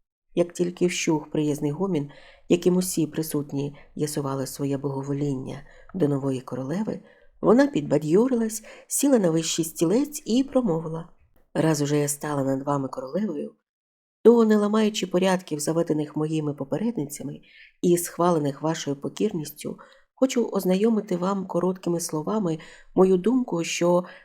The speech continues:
нам слід далі чинити, якщо ви її спільною радою хвалите. Як вам відомо, завтра в нас п'ятниця, а позавтра йому субота, дні не вельми приємні багатьом людям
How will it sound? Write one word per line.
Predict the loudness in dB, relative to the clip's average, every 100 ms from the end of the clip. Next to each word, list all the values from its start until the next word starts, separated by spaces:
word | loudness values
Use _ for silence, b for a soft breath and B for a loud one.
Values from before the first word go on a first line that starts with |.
| 2
нам | 2
слід | 4 2 0 2
далі | 0 0 0 -2
чинити, | -2 -2 0 0 0
якщо | 0 -2 -6
ви | -4
її | -4 0 0 0 B B
спільною | -14 -4 -2 0 0
радою | -2 -4 -6
хвалите. | -6 -4 -4 -6 -12 -20 _ _ _ _ _
Як | 0 0 0
вам | 0
відомо, | 0 2 0 -2 B B B
завтра | -4 -4 -2 0
в |
нас | 0
п'ятниця, | -2 -6 -4 -6 -6 -8 -8
а | -10 -8 -4
позавтра | -4 -2 -4 -6
йому | -6
субота, | -6 -4 -2 -4 -6 -12 B B B -6
дні | 4 6
не | 6
вельми | 4 4 4 2
приємні | 2 0 0 -2
багатьом | -2 -2 -2 -2 0
людям | 0 0 -4